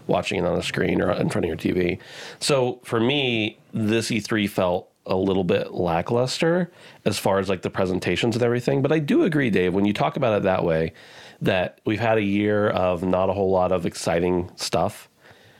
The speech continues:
and then you get a bunch all at once. Even if it's, even if they're smaller exciting things than we wanted, it's a bunch of it all at once. It, it is, you're right, it is good. Uh, it is good overall. But I, I still think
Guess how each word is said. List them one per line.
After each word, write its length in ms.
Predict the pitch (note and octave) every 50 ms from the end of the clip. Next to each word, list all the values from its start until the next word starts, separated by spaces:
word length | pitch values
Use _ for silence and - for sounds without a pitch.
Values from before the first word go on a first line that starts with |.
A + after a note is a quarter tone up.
| _ _ _ _ -
and 320 | - F#2+ F#2+ F#2 F#2 F#2+ F#2+
then 180 | F#2 F#2 F2+ F2+
you 60 | F#2
get 100 | G2+ G2+
a 40 | F#2+
bunch 320 | E2 - F2 E2+ G2 - A2+
all 140 | F#2 F2+
at 80 | F2 E2
once. 500 | F2 F2 F2+ G#2+ A#2+ - - - - - _ _ _ _ _ -
Even 200 | - A#2 A2 B2
if 100 | A#2+ -
it's, 280 | A#2 G#2 - - - -
even 200 | - D3+ G3 D4+
if 100 | A#3+ -
they're 140 | - C#3 A#2
smaller 500 | - - - B2 G2+ F#2+ G#2+ A2 G2 F2
exciting 400 | F2 - - - F2 E2+ E2 E2
things 320 | - - F2+ E2+ E2+ E2+ D2+
than 220 | - F2 F2 E2+
we 100 | F2 F2
wanted, 500 | E2+ E2 F2+ G2 F#2 D#2+ D2 - F2+ - - - - - - - - - _ _ -
it's 140 | B2 A2+ A2+
a 40 | F2
bunch 260 | D#2 A#2 G#2+ G2+ -
of 80 | F#2+ F#2
it 80 | E2+
all 120 | F2 E2+ -
at 40 | -
once. 320 | E2+ F2+ F#2+ A2 - - -
It, 140 | - A#2 - _ - -
it 140 | C3+ B2
is, 260 | C3 A2+ G2 G2 - - -
you're 140 | A2 A#2 A2+
right, 220 | G#2 - - - -
it 100 | - G#2
is 180 | G#2 F#2+ F2
good. 300 | - - - - - - _ _ - - - - - - - -
Uh, 220 | - E2+ E2 E2
it 100 | - E2+
is 140 | F#2 F2+ E2+
good 160 | - F2+ F2
overall. 420 | F2 E2 E2+ E2 E2+ F2 - - - - - _ _ -
But 280 | - - E2+ - - - - _ _ _ - -
I, 100 | E3+ - - -
I 80 | A#2
still 380 | A#2 - - - - D3 D#3 E3+
think 440 | - F#3 E3+ F3+ F3+ - - -